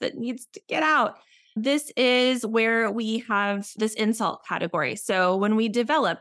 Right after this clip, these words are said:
allergy, autoimmunity, autoinflammatory conditions,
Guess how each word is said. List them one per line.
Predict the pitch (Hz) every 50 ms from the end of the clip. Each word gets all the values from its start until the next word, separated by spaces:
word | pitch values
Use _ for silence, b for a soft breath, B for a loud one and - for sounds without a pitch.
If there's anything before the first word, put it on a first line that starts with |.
| _ -
allergy, | 233 240 233 220 208 190 180 - 170 151 - - 190 - - -
autoimmunity, | 220 226 233 247 254 262 269 294 285 254 214 185 170 160 - - - _ _ _ _ _ _ _ _ -
autoinflammatory | 220 226 233 240 240 226 220 233 226 220 - 240 220 233 240 254 254 - 254 196 185 185 185
conditions, | - 220 180 175 175 - - 170 185 208 - - 208 -